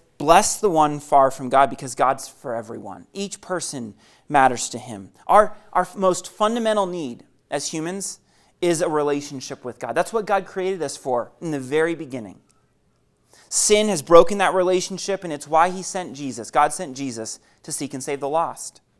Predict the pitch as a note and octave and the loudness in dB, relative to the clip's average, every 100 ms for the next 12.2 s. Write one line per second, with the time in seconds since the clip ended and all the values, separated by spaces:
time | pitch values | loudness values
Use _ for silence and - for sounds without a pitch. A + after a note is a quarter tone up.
0 | _ _ _ _ _ _ _ - F3 F3 | _ _ _ _ _ _ _ -4 4 6
1 | F3 E3+ F3+ - E3 F3 F3 D3+ C#3 - | 6 6 0 4 8 10 10 6 0 -6
2 | D3 E3 G#3 F3+ E3 - F#3+ F#3 E3 F#3+ | -8 -4 -6 -6 -16 -10 -4 -2 -2 -4
3 | C#3+ C#3 C3+ C3 - C3+ D3+ B2+ A#2 B2+ | -8 -10 -10 -10 -8 -10 -8 -10 -10 -10
4 | C3+ D3 F3+ F3+ - A#2+ B2+ F3 _ _ | -8 -8 -8 -8 -10 -8 -8 -10 _ _
5 | _ D3+ D3 E3+ F#3 - - - - - | _ -8 -4 -2 -4 -4 -12 -12 -16 -16
6 | _ _ _ - C3+ G3 E3+ D#3+ A2 F#2+ | _ _ _ -14 -8 -6 -6 -4 -4 -4
7 | - - - - - _ _ _ _ _ | -10 -18 -14 -16 -16 _ _ _ _ _
8 | _ _ _ - D#3+ D3+ - - - - | _ _ _ 6 8 8 -2 -18 -20 0
9 | E3 E3 B3 A#3+ C#3+ A#2+ D3 C3 A#2+ - | 2 2 -2 -6 -6 -6 -8 -8 -10 -14
10 | - E3 - C3 B2 B2+ B2 - - - | -12 -12 -12 -16 -4 -2 0 -2 -6 -8
11 | _ _ E3 D#3 G#2+ B2 B2 - D#3 E3 | _ _ -4 -2 -2 0 0 0 2 2
12 | - - | 2 -4